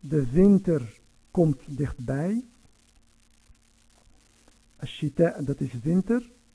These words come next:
En faslu shita betekent letterlijk de winterseizoen komt dichtbij.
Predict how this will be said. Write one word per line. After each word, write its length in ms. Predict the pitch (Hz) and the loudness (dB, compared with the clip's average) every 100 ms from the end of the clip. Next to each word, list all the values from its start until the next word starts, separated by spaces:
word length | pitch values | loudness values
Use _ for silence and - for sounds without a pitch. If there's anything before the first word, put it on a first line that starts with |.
| _ _ _ _ | _ _ _ _
En 360 | 160 147 135 - _ _ _ - | -2 0 0 -4 _ _ _ -20
faslu 520 | - 190 - - 175 | -2 0 0 -4 -4
shita 520 | - 160 - 180 202 | -4 -8 -4 -2 -2
betekent 340 | 143 - 156 156 | -2 -4 -2 -2
letterlijk 500 | 175 170 170 - - _ _ _ _ _ _ | -2 -2 -4 -6 -12 _ _ _ _ _ _
de 420 | 143 147 147 - - 127 117 | -8 -4 -4 -8 -12 -12 0
winterseizoen 1400 | 190 202 202 190 190 _ - 180 165 135 170 147 120 107 - _ _ _ _ _ _ _ _ _ _ _ _ _ _ | 4 4 4 0 -2 _ -8 -4 -2 2 4 4 0 -6 -14 _ _ _ _ _ _ _ _ _ _ _ _ _ _
komt 320 | 180 156 - - _ | 4 4 2 -12 _
dichtbij. 720 | 127 139 - 123 120 107 | -8 -8 -8 -10 -10 -12